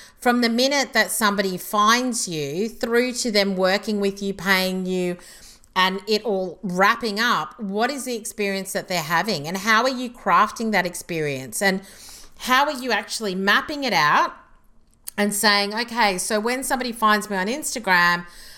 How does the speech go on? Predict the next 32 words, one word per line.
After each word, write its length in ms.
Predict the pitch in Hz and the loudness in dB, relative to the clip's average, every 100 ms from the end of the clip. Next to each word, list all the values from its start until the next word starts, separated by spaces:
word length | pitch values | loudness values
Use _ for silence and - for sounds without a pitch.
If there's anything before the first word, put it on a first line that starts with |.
| - | -2
how 220 | 254 247 | 4 6
am 80 | 247 | 6
I 100 | 214 | 2
engaging 600 | 208 190 185 190 202 175 | 2 2 2 0 -4 -6
with 220 | 165 - | -10 -8
them? 260 | 147 123 151 - - - - - | -10 -10 -16 -20 -20 -20 -16 -2
Is 140 | 277 | 2
it 160 | 277 - | 2 0
easy 320 | 240 233 233 | -2 -2 -6
for 140 | 226 190 | -4 -2
them 200 | 190 190 | -2 -4
to 120 | 208 | -6
find 420 | - 196 185 185 | -2 0 2 2
out 200 | 180 175 | 4 2
how 160 | 180 180 | 2 0
to 80 | 202 | 2
work 360 | 247 247 247 | 4 4 4
with 220 | 220 202 | -4 -4
me?" 220 | 175 151 147 | -4 -4 0
Like, 260 | 196 214 - - - _ 208 | 2 2 -2 -20 -20 _ -8
wh-, 200 | 226 269 | -4 -2
how 220 | 240 330 | 4 4
are 80 | 415 | 4
you 220 | 370 359 | 0 0
making 420 | 254 214 220 233 | 2 2 2 0
it 160 | 208 202 | -2 -4
easy 460 | 180 180 185 185 170 | -4 -4 -2 -4 -4
for 240 | 180 165 | -4 -2
your 140 | 165 | -2
customers 680 | 160 165 151 - 165 156 151 | -2 -2 -2 -4 -4 -6 -4
to 140 | - 160 | -4 -4
engage, 840 | 156 156 151 147 151 156 147 - | -4 0 2 2 0 -2 -4 -6